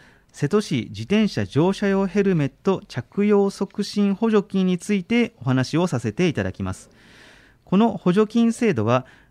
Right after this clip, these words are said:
自転車乗車時のヘルメットの着用を促進し、交通事故時の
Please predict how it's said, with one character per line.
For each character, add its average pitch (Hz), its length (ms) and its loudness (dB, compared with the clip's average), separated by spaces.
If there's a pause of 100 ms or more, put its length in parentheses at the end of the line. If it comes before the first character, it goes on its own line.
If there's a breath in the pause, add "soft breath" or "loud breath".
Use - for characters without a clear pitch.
自 120 100 -8
転 226 240 2
車 131 180 -2
乗 151 220 2
車 185 120 -2
時 123 140 -2
の 131 160 0
ヘ 135 220 -4
ル 147 120 4
メ 196 100 4
ッ 220 40 0
ト 214 160 -8
の 110 140 -2
着 - 260 -8
用 123 220 0
を 190 80 0
促 - 260 -6
進 107 220 -4
し、 160 280 -6 (480 loud breath)
交 220 200 4
通 226 240 0
事 208 120 -4
故 208 140 0
時 139 140 -2
の 170 200 0